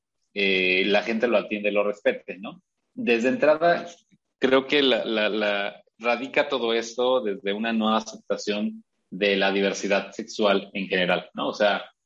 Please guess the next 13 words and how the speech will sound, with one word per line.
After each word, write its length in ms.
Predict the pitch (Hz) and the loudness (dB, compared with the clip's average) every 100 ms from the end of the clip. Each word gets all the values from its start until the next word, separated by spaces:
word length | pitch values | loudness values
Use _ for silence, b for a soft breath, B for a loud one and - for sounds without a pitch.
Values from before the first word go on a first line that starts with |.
| _ _ | _ _
si 140 | - | -2
alguien 280 | 113 110 117 | 0 2 0
hoy 140 | 107 101 | 2 0
se 180 | - 110 | 0 -4
declara 340 | 92 95 95 | -2 -2 -2
lesbiana, 800 | 92 87 98 107 104 101 95 92 | -2 -2 0 0 0 -4 -2 -2
homosexual, 880 | 87 82 - - 98 98 98 90 - _ | -6 -10 -10 0 4 4 2 -2 -8 _
transgénero, 640 | - 95 92 101 104 101 95 | -2 -2 -2 -2 -2 0 -2
etcétera, 520 | 90 113 113 135 - - _ _ _ _ | 0 -2 0 -2 -4 -16 _ _ _ _
eh, 260 | 107 104 104 | 0 2 2
eso 280 | 131 156 - | 0 0 0
cuesta 420 | 139 135 - 135 | 0 0 -2 -2
trabajo, 680 | - 107 110 113 123 123 - | 2 2 2 2 2 2 -2